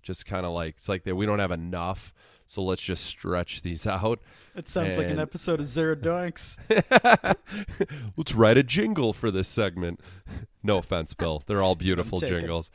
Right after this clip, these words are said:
Speaker 2: None taken.
Speaker 1: But they, uh, I'll be interested to see if they spice it up a bit after this, but it was, eh.
Speaker 2: Yeah.
Speaker 1: It didn't make me, it didn't ma-, like, it didn't make me feel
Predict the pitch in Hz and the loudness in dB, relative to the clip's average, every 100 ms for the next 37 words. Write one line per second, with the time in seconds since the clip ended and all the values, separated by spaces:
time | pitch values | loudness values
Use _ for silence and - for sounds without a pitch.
0 | - - - 175 165 - - 208 - - | -20 -20 -14 -12 -12 -14 -14 -12 0 4
1 | 127 123 117 - 107 104 104 98 92 - | 4 4 2 -2 -4 -2 0 0 -2 2
2 | 117 131 135 123 120 117 101 - 107 98 | 4 6 4 2 0 0 -2 -2 0 0
3 | - 92 87 - 110 95 - 95 92 - | -2 -6 -6 -4 -2 -2 -4 -4 -4 -4
4 | 82 87 85 82 _ 87 85 - 87 82 | -8 -10 -10 -12 _ -6 -6 -4 -4 -2
5 | 85 82 80 - 85 80 78 - - 98 | -2 -4 -6 -10 -8 -6 -8 -12 -8 -8
6 | 85 87 85 80 78 80 - - _ _ | -6 -4 -4 -4 -6 -8 -12 -14 _ _
7 | _ _ _ _ _ _ _ - - 170 | _ _ _ _ _ _ _ -20 -8 -6
8 | 147 131 - - _ _ _ - 180 135 | -6 -10 -18 -20 _ _ _ -14 -2 2
9 | 175 143 147 131 127 123 151 160 143 - | 2 4 2 4 2 4 2 4 0 0
10 | 123 110 92 - _ _ _ _ _ - | 0 2 0 -8 _ _ _ _ _ -20
11 | _ 113 120 120 117 107 110 101 - 110 | _ 0 2 4 2 0 -2 -6 -4 -2
12 | 101 95 92 87 85 | -2 -2 -2 -4 -6